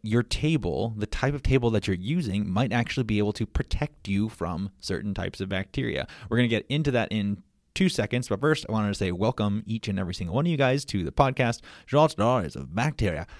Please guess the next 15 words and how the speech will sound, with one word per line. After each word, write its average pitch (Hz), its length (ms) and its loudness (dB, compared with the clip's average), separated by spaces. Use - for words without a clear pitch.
with 90 100 -6
your 147 200 4
host, 156 420 4
Doctor 107 360 -4
K. 65 300 -8
I 120 360 0
am 95 100 -4
Doctor 104 260 -2
K, 123 220 2
and 98 140 0
I'm 117 140 0
here 123 120 0
to 107 80 2
lead 127 260 2
you - 120 -6